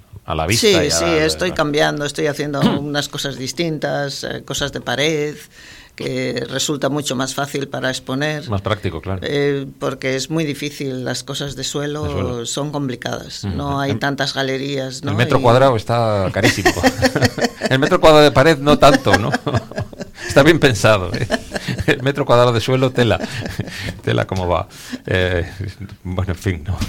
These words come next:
Speaker 1: no, no me voy a meter en, en estas, eh, circunstancias. Bueno, Ángel, em, el otro día, no, no me sé la figura, pero el gobierno de Cantabria este año rinde homenaje a, y va a venir esa exposición en junio a,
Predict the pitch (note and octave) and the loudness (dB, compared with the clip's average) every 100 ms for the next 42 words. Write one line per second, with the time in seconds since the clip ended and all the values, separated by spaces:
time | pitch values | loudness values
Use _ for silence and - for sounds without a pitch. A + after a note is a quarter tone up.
0 | - G#2+ A2+ A2 G#3 - D3 - A#2 G2+ | -4 2 2 4 4 6 4 6 4 4
1 | - C3 G2 G2 - - - - - - | 4 4 2 -2 -6 -12 -12 -12 -12 -8
2 | - A2 G#2+ G#2 F#2+ F2+ F#2+ F2 E2 F2+ | -4 -2 0 0 0 2 2 0 -2 -6
3 | E2+ D#2+ D#2 E2 C#3+ C#3 D3+ A#2+ - A#2+ | -6 -6 -6 2 4 4 2 -2 0 0
4 | A#2 A2 A2 G#2+ G#2 G#2 - - _ _ | 2 0 -2 -4 -4 -8 -12 -20 _ _
5 | - G#2 C3 C#3+ C3 B2+ D3 C#3 B2 - | -8 -2 -2 0 0 2 2 0 -2 -2
6 | B2+ C3 A2+ G#2 G2+ G2+ G2 G2+ G#2 D3 | -4 -2 0 0 0 2 2 0 -2 0
7 | D3+ B2+ B2+ C#3 B2+ G#2+ G2+ G2 A2 A#2+ | 0 0 0 0 0 0 0 0 0 -2
8 | G#2+ A#2 A#2+ A#2 A#2+ A#2 A#2+ A2+ G#2+ B2 | -2 -2 -2 -4 -4 -2 -2 -4 -2 -4
9 | - B2 A2+ C#3+ D3+ A#2 F2+ C#2+ G2+ G#2+ | -4 -2 -2 -2 -4 -6 -6 -4 -4 -4
10 | F#2+ F2+ E2 F#2+ E2 G#2 G#2 - G#2+ E2+ | -6 -8 -10 -12 -8 -6 -6 -6 -6 -4
11 | C#2+ C#2+ | -4 -6